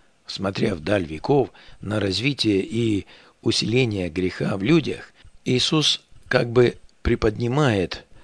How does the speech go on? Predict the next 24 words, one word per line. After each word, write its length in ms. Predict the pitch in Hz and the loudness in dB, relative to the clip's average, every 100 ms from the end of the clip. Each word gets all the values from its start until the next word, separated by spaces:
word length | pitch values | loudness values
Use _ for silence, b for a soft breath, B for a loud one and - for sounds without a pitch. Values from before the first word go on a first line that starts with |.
| b | b
занавес 800 | - 90 90 120 117 123 143 - - | -6 -2 2 2 2 2 2 0 -2
будущего 680 | 98 107 117 123 - 123 117 | -2 0 2 2 2 2 0
для 260 | 98 95 87 | 0 0 0
своих 400 | - 98 98 - | 0 -2 -4 -4
учеников 540 | - 95 92 123 123 | -6 -6 -2 0 0
и 120 | - | -2
говорит: 460 | 104 101 98 87 - B B B B | -4 -2 -2 -4 -8 B B B B
«Предаст 640 | - 95 90 104 156 139 120 | -4 -2 0 4 4 2 -4
же 200 | 101 143 | -2 0
брат 460 | 104 110 117 113 - | 0 0 0 -2 -10
брата 500 | 101 - - 113 95 | -6 -4 -4 -4 -6
на 200 | 101 104 | -4 -4
смерть, 500 | - 98 95 82 - B B | -4 -4 -4 -4 -10 B B
и 100 | - | -4
отец 560 | 98 87 - 131 - - | -4 -2 0 0 0 -4
сына, 560 | - - 131 131 87 - - - B B - | -2 2 2 0 -6 -14 -20 -20 B B -6
и 320 | 123 120 107 - | 0 0 0 -4
восстанут 680 | 101 120 123 139 139 113 85 | 0 0 2 0 0 -2 -6
дети 380 | 87 143 131 92 | -4 -4 -2 -4
на 200 | 90 101 | -2 0
родителей, 720 | 104 101 131 - 87 - - B B | 0 0 -4 -6 -8 -10 -16 B B
и 280 | - 123 - - | 0 0 0 -6
умертвлят 680 | 104 87 - 110 104 101 - | -6 -6 -6 -2 -2 -2 -6
их, 480 | 113 104 90 - | -6 -4 -6 -12